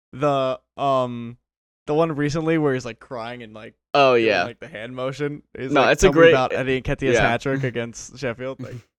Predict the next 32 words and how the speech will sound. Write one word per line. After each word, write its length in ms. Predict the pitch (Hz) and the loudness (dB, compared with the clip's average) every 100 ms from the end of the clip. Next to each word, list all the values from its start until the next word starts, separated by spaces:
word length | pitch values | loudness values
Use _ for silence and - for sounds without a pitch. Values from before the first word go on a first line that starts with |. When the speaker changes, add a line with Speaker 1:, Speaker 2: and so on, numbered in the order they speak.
| _ _ _ | _ _ _
Speaker 2:
<laughs> 280 | 180 - - | -20 -14 -4
That's 200 | 117 113 | -2 -2
a 40 | |
great 260 | 104 92 78 | -2 -2 -2
one, 160 | 90 | -6
Speaker 1:
<laughs> 0 | |
Speaker 2:
yeah. 220 | 104 92 - _ _ _ | -2 -2 -4 _ _ _
But 120 | 160 170 | 0 2
Speaker 1:
And, 60 | |
Speaker 2:
again, 140 | 160 143 156 | 4 4 2
Speaker 1:
uh, 40 | |
Speaker 2:
it's 80 | 143 | 2
so 120 | 202 | 4
Speaker 1:
paired 120 | 175 | 4
with 80 | 151 | 4
Speaker 2:
recent, 240 | 175 170 160 | 0 0 0
Speaker 1:
the, 40 | |
Speaker 2:
though. 220 | 151 147 | 0 -2
Speaker 1:
um, 220 | 139 143 - 143 131 | -4 -12 -14 -12 -10
yeah, 120 | 131 | -10
go 80 | 120 | -8
ahead. 120 | 113 - | -10 -12
Yeah, 240 | 135 135 101 - _ | -6 -6 -6 -12 _
but 240 | 170 - | -2 0
they, 140 | 165 160 | 2 2
it 140 | 165 | 2
was 120 | 156 | 0
paired 300 | - 170 190 | 2 2 2
with 160 | 165 - | 0 -2
the, 160 | 147 | 0
uh, 300 | 143 135 135 - | 2 2 2 -2
the 360 | 131 123 110 | -4 -4 -6